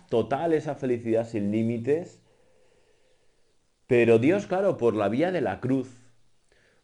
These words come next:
por la vía del esfuerzo, por la vía del compromiso, de una libertad entregada,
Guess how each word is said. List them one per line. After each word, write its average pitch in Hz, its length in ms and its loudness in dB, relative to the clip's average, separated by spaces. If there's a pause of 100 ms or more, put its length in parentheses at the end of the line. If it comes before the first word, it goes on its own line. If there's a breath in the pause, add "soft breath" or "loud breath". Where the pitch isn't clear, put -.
por 110 160 -2
la 104 160 0
vía 131 220 0
del 156 140 2
esfuerzo, 135 520 -4
por 107 160 -4
la 104 120 -2
vía 147 240 -2
del 143 240 -2
compromiso, 104 960 -2 (340 soft breath)
de 123 160 -2
una 175 160 0
libertad 185 640 -2 (160)
entregada, 110 1040 -4